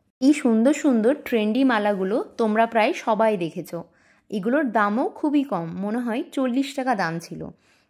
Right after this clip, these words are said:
কিন্তু কোয়ালিটি খুব একটা ভালো ছিল না।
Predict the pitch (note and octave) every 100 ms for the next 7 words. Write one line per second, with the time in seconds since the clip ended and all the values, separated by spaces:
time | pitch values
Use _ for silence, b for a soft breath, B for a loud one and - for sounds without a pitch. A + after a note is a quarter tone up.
0 | _ C#4+ C#4 D4+ F#4+ - A#3+ B3+ D4 D4+
1 | E4+ C4 G3+ A3+ G#3+ F3+ F3 - E3 E3
2 | E3+